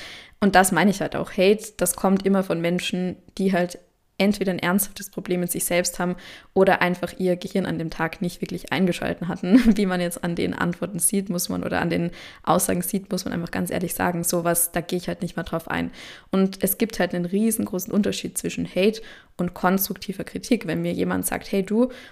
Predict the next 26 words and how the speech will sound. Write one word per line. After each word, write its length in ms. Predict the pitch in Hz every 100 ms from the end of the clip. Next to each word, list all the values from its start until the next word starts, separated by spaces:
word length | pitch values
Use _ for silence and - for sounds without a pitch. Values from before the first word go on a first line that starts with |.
| -
das 240 | - 190 -
oder 160 | 180
das, 300 | 175 214 226
da 120 | - 180
würde 120 | 180
ich 100 | -
vielleicht 240 | 175 170
nochmal 220 | 175 175
das 240 | 180 220 202
oder 120 | 190
das 220 | 180 180
dazu 300 | - 180 -
sagen 320 | 185 175 175
oder 160 | 170 165
hier 260 | 170 208 196
und 180 | 185
da 340 | 170 170 175 175
würde 140 | 175
ich 80 | -
das 200 | - -
vielleicht 320 | - 165 -
ein 60 | 175
bisschen 280 | - - -
anders 320 | 220 202 196
formulieren 540 | - 180 175 180 175
oder 420 | - 180 175 175